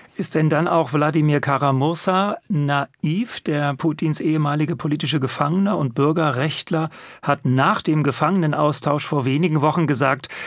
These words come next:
eine wichtige Aufgabe für die russische Exilopposition wird sein, einen Fahrplan für den Übergang zur Demokratie in Russland nach Putin zu erarbeiten. Wenn ich Sie jetzt richtig verstehe,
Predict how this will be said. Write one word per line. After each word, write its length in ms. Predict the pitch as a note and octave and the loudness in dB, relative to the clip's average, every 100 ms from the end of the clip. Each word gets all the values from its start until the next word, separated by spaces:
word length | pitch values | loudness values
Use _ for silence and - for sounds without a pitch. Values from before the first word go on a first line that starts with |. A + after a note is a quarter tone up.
| - - | -12 -4
eine 340 | B2+ D#3 C#3+ | 2 4 4
wichtige 420 | F3+ A3 A3+ D#3 | 0 0 0 0
Aufgabe 520 | D3+ F#3 - D#3+ D3 C3+ | 0 0 0 0 0 -2
für 120 | C#3 | -2
die 120 | B2+ | 0
russische 500 | A#2 F3 A3+ - D#3 | 0 0 -2 -2 -2
Exilopposition 1300 | C#3+ - - D#3 F3+ E3 E3 C#3+ D#3 - D#3 D3 D3 | -2 -4 -2 0 0 0 0 0 -2 0 0 2 2
wird 200 | C3 A#2+ | 0 -2
sein, 440 | A#2+ A#2+ D3 F3+ F#3 - - - | -2 0 2 0 -2 -8 -20 -8
einen 280 | C#3+ C#3+ C3+ | -2 0 0
Fahrplan 800 | - - D#3+ A3 - A3 G3 G3 | -2 0 0 0 -2 0 2 2
für 200 | - D3+ | 0 0
den 200 | C3+ B2+ | 0 0
Übergang 580 | C3+ F3 G3+ D3+ D3+ D#3 | -2 -2 0 0 0 -2
zur 160 | - C3 | -4 -4
Demokratie 800 | C#3 B2 - C#3+ A#2+ - D#3+ F3+ | -2 -2 -2 -4 -4 -4 -2 0
in 160 | C3+ | 0
Russland 580 | A#2 D#3 - D#3+ D#3+ D#3 - - | 0 0 0 2 2 0 -6 -4
nach 420 | C3+ B2+ D#3 F#3 - | 0 2 0 -2 -4
Putin 480 | F3+ F3+ D#3 E3+ A#2 | -2 -2 -2 -4 -2
zu 140 | - | -2
erarbeiten. 640 | - C#3 C3+ C3 B2 B2+ A#2+ - - | -2 -2 -2 0 -2 -2 -4 -8 -6
Wenn 120 | D#3+ D3 | -2 0
ich 100 | C3 | 4
Sie 100 | D#3+ | 2
jetzt 180 | C3 | 4
richtig 320 | D3 D#3+ G#3 - | 0 0 -2 -2
verstehe, 520 | F3+ - E3+ E3 | -2 0 2 2